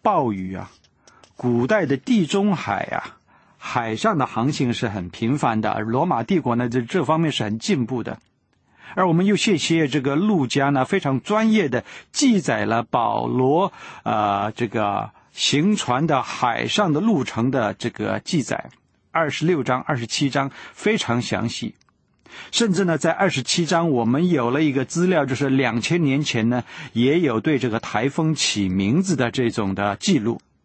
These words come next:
对不对？二十七章的十四节，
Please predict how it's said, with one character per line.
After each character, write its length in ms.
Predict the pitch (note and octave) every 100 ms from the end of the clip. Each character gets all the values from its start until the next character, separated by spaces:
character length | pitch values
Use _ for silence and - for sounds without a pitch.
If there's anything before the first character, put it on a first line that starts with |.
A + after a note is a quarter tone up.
| _ _ _ _
对 140 | - C3+
不 80 | A#2+
对？ 100 | C3
二 180 | D#3
十 120 | D3 B2
七 200 | - C#3+
章 220 | D3 C#3+
的 100 | C3
十 160 | -
四 200 | B2+ E3+
节， 240 | B2+ A2